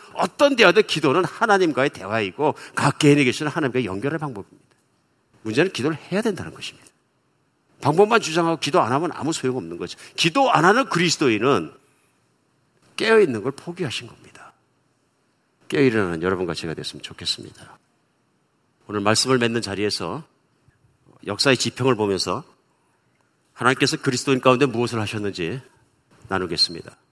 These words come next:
우리가 아는 것처럼 십육 세기에 종교개혁이 일어납니다. 독일에 있는 마틴 루터와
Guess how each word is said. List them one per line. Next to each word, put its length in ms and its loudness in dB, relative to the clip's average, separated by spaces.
우리가 240 2
아는 160 4
것처럼 500 0
십육 340 -4
세기에 640 2
종교개혁이 560 0
일어납니다. 600 -6
독일에 300 2
있는 320 2
마틴 340 0
루터와 500 -4